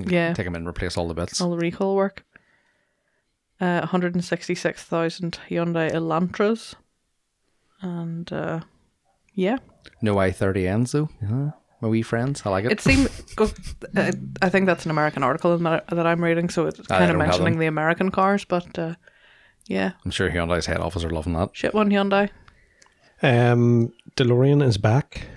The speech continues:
Speaker 3: Uh, I think we mentioned about the DeLorean Motor Company reforming, uh,
Speaker 1: Yeah.
Speaker 3: last year, year before. So the, a press release from Car Throttle this week, it was basically talking about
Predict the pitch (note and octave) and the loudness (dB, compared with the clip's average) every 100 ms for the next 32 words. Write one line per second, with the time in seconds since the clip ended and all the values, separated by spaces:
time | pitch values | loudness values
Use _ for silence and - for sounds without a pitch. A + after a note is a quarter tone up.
0 | - - A#2 G#2+ G#2+ B3+ A3 F2 - C#3+ | -18 -4 0 2 2 2 2 2 2 2
1 | D3 D3+ - B2+ - B2 A#2 A2 B2+ - | 2 0 -4 -2 2 4 4 4 4 2
2 | D#3 F3 B2+ A2+ A2 A2+ D#3 E3+ - A2+ | 0 4 4 4 2 4 4 2 2 4
3 | G2 F2+ G#2 A2+ - C#3 B2 G#2+ - C3+ | 6 6 6 4 2 2 4 0 2 -2
4 | - - - - - - B2 B2 A#2 - | -2 -18 -18 -18 -6 0 4 6 4 0
5 | - D3+ C#3 B2+ B2+ A#2 - G#2+ - G#2 | -6 -2 2 2 4 2 2 0 2 0
6 | - B2 B2 B2 - B2+ C3 B2+ A#2+ A2+ | 2 0 2 2 2 2 0 0 0 2
7 | A2 G2+ A#2 G#2+ - G#2+ - G#2+ G#2+ G#2 | 2 2 0 2 2 0 2 2 4 2